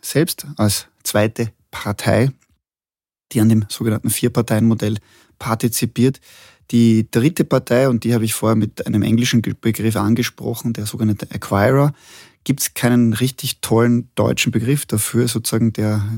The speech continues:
der die Zahlung akquiriert, einpackt und, äh, äh, ins,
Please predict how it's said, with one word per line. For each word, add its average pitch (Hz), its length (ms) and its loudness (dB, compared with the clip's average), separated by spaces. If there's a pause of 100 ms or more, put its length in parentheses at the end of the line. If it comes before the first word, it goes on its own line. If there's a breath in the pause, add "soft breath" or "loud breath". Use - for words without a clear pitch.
(120)
der 107 160 -4
die 104 360 -8
Zahlung 120 680 2 (280 loud breath)
akquiriert, 117 960 0 (300 soft breath)
einpackt 123 960 -2 (340 soft breath)
und, 117 460 2
äh, 107 180 2 (500 soft breath)
äh, 101 240 -6 (300 soft breath)
ins, 117 520 0